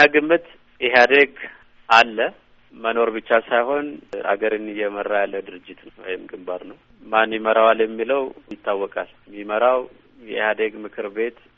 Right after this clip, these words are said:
አመራር፣ የኢህአዴግ ምክር ቤት አባል አንድ ላይ ተሰብስቦ ሊመራው የሚችለውን የለውጥ ኃይል የኢህአዴግ ሊቀመንበር፣ የኢህአዴግ ምክትል ሊቀመንበር፣ በየደረጃው ያለ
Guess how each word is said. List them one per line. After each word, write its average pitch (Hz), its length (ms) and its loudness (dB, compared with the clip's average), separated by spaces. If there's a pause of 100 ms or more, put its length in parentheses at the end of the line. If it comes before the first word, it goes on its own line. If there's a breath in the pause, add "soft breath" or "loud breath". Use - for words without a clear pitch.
(120)
አመራር፣ 107 540 -2 (300)
የኢህአዴግ 104 460 -2
ምክር 107 260 -12
ቤት 104 200 -8 (180)
አባል 110 340 0 (300)
አንድ 107 280 0
ላይ 104 240 -2
ተሰብስቦ 104 540 -16 (420)
ሊመራው 110 440 -4
የሚችለውን 104 600 -10
የለውጥ 104 400 -8
ኃይል 95 220 -8 (260)
የኢህአዴግ 101 640 -4
ሊቀመንበር፣ 101 640 -10 (200)
የኢህአዴግ 101 460 -8
ምክትል 104 400 -16
ሊቀመንበር፣ 104 540 -10 (340)
በየደረጃው 107 800 -2
ያለ 104 320 -4